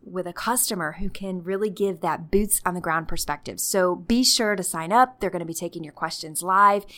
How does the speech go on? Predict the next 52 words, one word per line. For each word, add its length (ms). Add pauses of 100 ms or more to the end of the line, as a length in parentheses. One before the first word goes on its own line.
(580)
If 160
you 60
can't 320
make 220
it, 140
you 80
have 100
a 40
conflict, 640
register 460
anyway, 460
and 140
we'll 100
send 340
you 60
the 100
on-demand 480
version. 400 (320)
I'm 140
gonna 140
post 640
the 100
link 220
to 100
register 500
in 180
the 60
notes 360
section 280
of 100
the 60
podcast. 640
You 60
can 220 (200)
also 380
find 300
it 80
on 140
our 100
website. 420
Just 200
go 120
to 100
the 220 (340)
on-demand 520
webinars 480
section. 580 (880)
The 80
next 280
piece 180
of 80
content 440